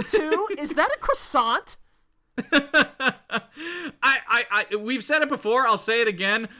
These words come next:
Speaker 2: Magneto's making the best of this situation.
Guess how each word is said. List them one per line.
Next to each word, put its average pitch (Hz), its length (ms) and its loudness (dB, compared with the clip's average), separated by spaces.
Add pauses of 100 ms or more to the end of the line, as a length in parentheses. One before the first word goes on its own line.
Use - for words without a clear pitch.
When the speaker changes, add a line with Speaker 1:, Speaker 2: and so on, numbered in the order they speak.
Speaker 2:
Magneto's 277 680 0
making 294 380 -2
the 214 120 2
best 202 460 2
of 190 140 0
this 202 200 2
situation. 160 960 -2